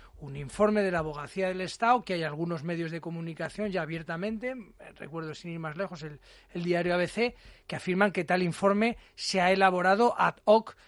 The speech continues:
para tratar de justificar toda esta situación, y por eso hay gente que ya empieza, "Oiga, ¿me puede usted enseñar ese informe en el que se basa? No vaya a ser que lo hayan ustedes cocinado y maquinado", eh, que sería una más del, del Doctor Extraño, ¿no?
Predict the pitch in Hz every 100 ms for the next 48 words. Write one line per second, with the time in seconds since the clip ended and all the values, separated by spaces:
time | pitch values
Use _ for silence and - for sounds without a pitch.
0 | _ _ 190 190 220 214 170 151 196 220
1 | - 214 - 160 165 190 180 160 170 156
2 | 165 - 156 170 247 285 214 156 160 165
3 | 180 170 196 190 226 180 175 175 - 208
4 | 262 269 208 208 202 180 269 311 - 302
5 | 247 226 220 208 208 202 185 247 294 269
6 | 226 202 202 220 254 247 214 214 214 196
7 | 202 240 - - - - 185 190 202 208
8 | 208 - 220 208 202 214 196 208 208 220
9 | 233 226 208 190 202 196 202 226 - -
10 | - 202 175 165 156 156 156 - 156 175
11 | 180 202 185 156 - _ - 196 196 185
12 | 196 190 - 202 180 175 165 160 151 156
13 | 170 165 156 196 175 - 190 170 135 131
14 | 180